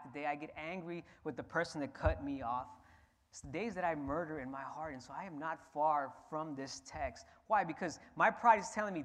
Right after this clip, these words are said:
things need to be my way, and when they're not my way, what's produced in me is not godliness. It is this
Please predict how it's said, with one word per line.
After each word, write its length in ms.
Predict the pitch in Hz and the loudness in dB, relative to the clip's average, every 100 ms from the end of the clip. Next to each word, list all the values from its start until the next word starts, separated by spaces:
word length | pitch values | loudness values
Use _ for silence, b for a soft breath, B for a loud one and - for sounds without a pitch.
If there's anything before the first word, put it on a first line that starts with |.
| - | -4
things 240 | 208 226 | -2 -2
need 100 | 208 | -2
to 60 | 185 | -2
be 140 | 170 | -2
my 320 | 156 156 175 | 2 8 10
way, 540 | 214 175 160 156 170 185 B B | 8 6 4 4 0 -4 B B
and 160 | 151 175 | 0 4
when 120 | 170 | 4
they're 140 | 175 | 4
not 220 | 190 208 175 | 6 6 8
my 200 | 185 226 | 8 8
way, 240 | 180 165 | 6 4
what's 240 | 151 160 | 4 0
produced 440 | - 165 156 208 - | 0 -4 -2 -2 -2
in 120 | 180 | -2
me 80 | 160 | 0
is 100 | 147 | 2
not 220 | 185 156 | 2 4
godliness. 600 | 151 165 180 147 131 123 | 6 6 4 0 0 -2
It 80 | 147 | -2
is 120 | 170 | -2
this 240 | 143 131 | -4 -6